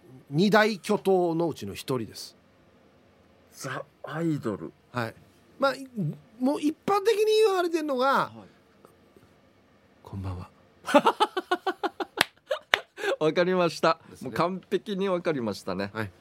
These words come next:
Speaker 2: はい。
Speaker 1: じゃあ、あいこは避けましょう。
Speaker 2: あいこが今、
Speaker 1: もうパーで
Speaker 2: えげつない。
Speaker 1: 四週ぐらいずっと、あの、アホみたいに。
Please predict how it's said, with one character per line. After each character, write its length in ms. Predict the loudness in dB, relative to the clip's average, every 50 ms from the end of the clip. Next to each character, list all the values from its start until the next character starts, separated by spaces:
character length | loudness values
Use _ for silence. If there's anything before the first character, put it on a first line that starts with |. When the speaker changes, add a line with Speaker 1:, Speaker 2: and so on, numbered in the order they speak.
| -14 -8
Speaker 2:
は 100 | -4 -4
い。 40 | -2
Speaker 1:
じ 60 | -2
ゃ 200 | -4 -4 -6 -10 -12 -16 -16 -16 -14 -8 -2
あ、 120 | 0 2
あ 60 | 2 4
い 100 | 2 0 -4
こ 200 | -2 2 4 4
は 80 | 4 4
避 120 | 2 0
け 60 | 0 0
ま 80 | -2
し 60 | -2 -4
ょ 20 |
う。 40 | -2
Speaker 2:
あ 40 | -2
い 160 | -2 -2 -2
こ 180 | 0 0 0 0
が 160 | 2 0 0
今、 200 | 0 0 0 0
Speaker 1:
も 60 | 2
う 20 |
パ 260 | 4 6 6 6 6 6
ー 40 | 4
で 60 | 4
Speaker 2:
え 40 | 4
げ 80 | 4
つ 40 | 4
な 120 | 4 4 2
い。 20 |
Speaker 1:
四 40 | 2
週 380 | 0 0 2 4 4 6 6 6
ぐ 80 | 4 4
ら 100 | 4 4
い 60 | 2
ず 120 | 0 -4
っ 20 | -8 -10 -10 _
と、 220 | -2 -2 0 0 -2
あ 20 |
の、 460 | -2 -2 -2 -2 -2 -2 -4 -4 -4 -4
ア 80 | -4
ホ 140 | -2 -2 -2
み 100 | -2 -2
た 220 | -4 -4 -6 -6 -6
い 40 |
に。 180 | -8 -8 -10